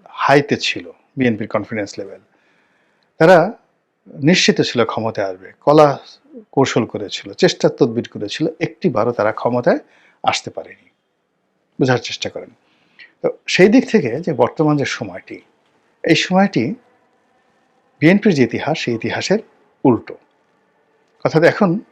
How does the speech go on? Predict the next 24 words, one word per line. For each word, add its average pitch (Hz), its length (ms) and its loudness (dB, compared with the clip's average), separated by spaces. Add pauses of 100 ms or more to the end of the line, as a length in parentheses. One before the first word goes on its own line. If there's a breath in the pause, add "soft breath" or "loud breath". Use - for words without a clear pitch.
সারা 160 240 2
বাংলাদেশ 135 460 2
ডিক্লেয়ার 123 400 2
হয়ে 110 200 -6
গেছে 101 260 -2 (300)
বিএনপি 131 280 2
ক্ষমতায় 104 420 -4
আসছে। - 400 -10 (1200)
এটা 165 160 4
বিএনপির 151 680 2 (300)
সাথে - 300 -4
মানায় 95 300 -4
না। - 100 -20 (160)
বিএনপি 175 580 4
যেটা 147 260 4
হয়, 180 260 0 (360)
কেউ 135 100 4
কল্পনা 143 380 2
করতে 156 240 -2
পারবে 127 220 2
না 190 80 -2
বিএনপি 127 300 0
চলে 95 240 -8
আসবে। 92 240 -18